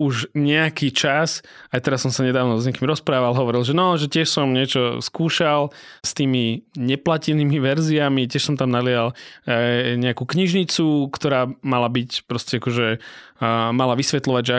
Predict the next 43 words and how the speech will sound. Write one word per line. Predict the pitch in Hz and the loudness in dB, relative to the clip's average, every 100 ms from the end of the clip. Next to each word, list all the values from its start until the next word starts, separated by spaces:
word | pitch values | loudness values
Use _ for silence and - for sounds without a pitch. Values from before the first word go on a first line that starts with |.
| - | -2
ako | |
funguje | 120 139 139 131 | -2 0 0 0
ten | 120 104 | -2 -2
kód | 139 135 131 | 0 0 0
a | 131 | -4
proste | 113 113 | -4 -4
výsledok | 117 117 - 117 104 | -2 -2 -2 -2 0
nefungoval. | 123 - 160 147 139 127 123 - - - - | 0 0 0 2 2 2 -2 -8 -20 -20 -18
Ale | - 135 135 127 | -4 0 0 0
keď, | 135 127 - | -2 -2 0
e, | 127 120 104 - - | 0 0 -2 -8 -20
s, | - - 151 | -18 -16 -12
s | - | -10
kým | 131 | -8
som | 127 135 | -4 -2
sa | 117 | -2
to | 110 | -4
rozprával? | 101 - 107 113 - - - - | -6 -4 -2 -2 -6 -12 -20 -8
A, | - 143 | -4 0
a | 165 | 0
potom | 160 190 175 | 2 0 0
som | |
to | 165 | 0
vlastne | 151 143 147 | 0 0 0
po-, | 156 135 | 0 0
porovnával, | 127 143 143 139 127 123 120 | 0 0 2 2 2 0 0
že, | 123 117 120 - - - - | 0 0 -2 -8 -20 -10 -2
e, | 113 113 113 | 0 2 2
niekto | 123 135 | 0 0
ďalší | 143 120 127 151 | 0 0 0 0
mi | 120 | 0
vravel, | 123 123 123 | 0 0 0
že | 117 113 | 0 0
no | 127 127 | 0 2
áno, | 131 135 | 2 2
ale | 123 117 | 2 0
to | - | -2
je | 131 131 | -2 0
ten | 123 | -2
ako | - - | -2 -4
keby, | 131 123 120 - | -2 0 -2 -4
teraz | - 127 127 | -2 0 2
je | 127 | -2